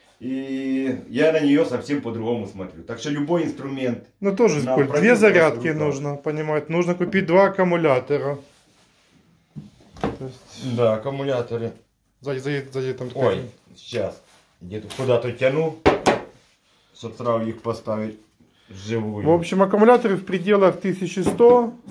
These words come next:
Speaker 2: стоят. Пила рекомендованная две девятьсот девяносто девять.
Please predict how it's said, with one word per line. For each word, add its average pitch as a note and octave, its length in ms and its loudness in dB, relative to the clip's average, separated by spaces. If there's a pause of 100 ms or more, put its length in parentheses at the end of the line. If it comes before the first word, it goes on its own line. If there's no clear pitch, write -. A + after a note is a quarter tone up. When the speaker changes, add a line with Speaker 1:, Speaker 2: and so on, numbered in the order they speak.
(120)
Speaker 2:
стоят. G3+ 440 2 (960)
Пила G3+ 600 8
рекомендованная D#3+ 1200 -2 (240)
две F3+ 240 2
девятьсот E3 460 0
девяносто D#3+ 480 0
девять. G3 600 2